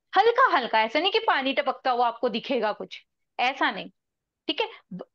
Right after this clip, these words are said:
जिसके कारण ये धीरे धीरे थिन हो जाएगा और बीच में से कहीं ब्रेक हो जाएगा, जिसके कारण क्या हो जाता है? करंट फ्लो करना बंद कर देगा। अभी हमने पढ़ा ना ओपन सर्किट, क्लोज्ड सर्किट,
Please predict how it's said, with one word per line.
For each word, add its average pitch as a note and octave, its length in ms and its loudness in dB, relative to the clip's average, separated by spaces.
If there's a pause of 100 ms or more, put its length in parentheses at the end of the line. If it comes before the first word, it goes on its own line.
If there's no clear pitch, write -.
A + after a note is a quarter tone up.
जिसके C#4 360 -2
कारण D#4 300 2
ये D#4 100 2
धीरे C4 280 2
धीरे C4+ 300 0
थिन B3+ 300 -2
हो E4+ 80 2
जाएगा D#4 360 -2
और D#4+ 160 0
बीच C4+ 300 -4
में C4 100 0
से A#3 140 -6
कहीं G3+ 340 -6 (140)
ब्रेक C4 400 -2
हो F#3+ 80 -4
जाएगा, F#3+ 400 -10 (380)
जिसके A#3+ 340 -2
कारण G3+ 360 0
क्या G3+ 160 2
हो F#3 120 4
जाता F#3 300 0
है? D4 60 0
करंट A#3+ 500 0 (500)
फ्लो A#3+ 220 4
करना A3 340 -4
बंद B3+ 340 -2
कर G3 180 -6
देगा। E3+ 300 -6 (360)
अभी G#3+ 240 2
हमने D4+ 220 4
पढ़ा D#4 240 2
ना A#4+ 120 4
ओपन E4+ 360 2
सर्किट, D#4+ 460 -2
क्लोज्ड C#4+ 340 0
सर्किट, D#4 540 -4